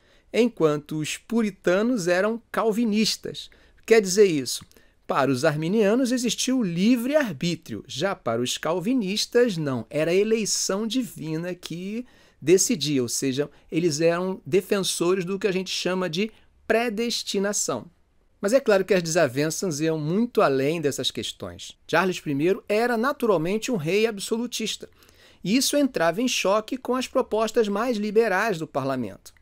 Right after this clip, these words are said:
As consequências foram muitos conflitos e embates mesmo, guerras. Ao final, o exército do parlamento, que eram chamados de cabeças redondas, acabou vencendo o exército do rei. Ele foi preso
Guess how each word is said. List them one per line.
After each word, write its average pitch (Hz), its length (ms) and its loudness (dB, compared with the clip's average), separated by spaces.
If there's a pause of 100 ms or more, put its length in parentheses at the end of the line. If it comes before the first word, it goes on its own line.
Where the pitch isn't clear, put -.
(140)
As 175 180 0
consequências 190 840 2
foram 190 380 0
muitos 180 420 2
conflitos 208 640 0
e 294 260 2 (460)
embates 269 520 0
mesmo, 202 340 0
guerras. 156 580 2 (180)
Ao 311 200 0
final, 247 580 2 (320)
o 240 160 2
exército 175 640 4
do 160 120 -4
parlamento, 196 680 0
que - 140 -2
eram 143 120 0
chamados 135 400 -2
de 131 80 -8
cabeças 151 760 0
redondas, 170 600 -2 (380)
acabou 233 360 2
vencendo 254 840 0
o 285 60 -4
exército 214 640 -2
do 240 120 -2
rei. 170 320 0 (540)
Ele 156 200 2
foi 208 220 8
preso 185 460 2